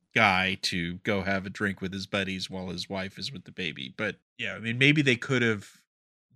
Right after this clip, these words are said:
given their reason, like, there was some Starfleet event where they both had to go to it,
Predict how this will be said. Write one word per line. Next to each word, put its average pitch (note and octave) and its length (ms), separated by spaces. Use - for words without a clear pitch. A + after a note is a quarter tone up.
given B2 360
their A2 260
reason, G#2+ 500
like, G2 220
there G2 100
was F#2+ 100
some G2+ 180
Starfleet A2 500
event G#2 380
where G2 80
they G2 140
both G2 240
had G2 180
to G2+ 60
go G2+ 240
to G2+ 260
it, F#2+ 220